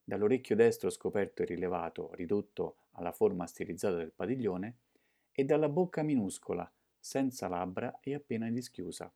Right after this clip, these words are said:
I capelli a calotta sono indistinti dalla testa, individuati solo dal colore brunito e resi corporei dalla massa ritorta e annodata dello chignon raccolto sulla nuca.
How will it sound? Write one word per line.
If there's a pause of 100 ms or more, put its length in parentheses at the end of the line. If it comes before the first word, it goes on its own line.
(880)
I
capelli
a
calotta
sono
indistinti
dalla
testa, (300)
individuati
solo
dal
colore
brunito
e
resi
corporei
dalla
massa
ritorta
e
annodata
dello
chignon
raccolto
sulla
nuca.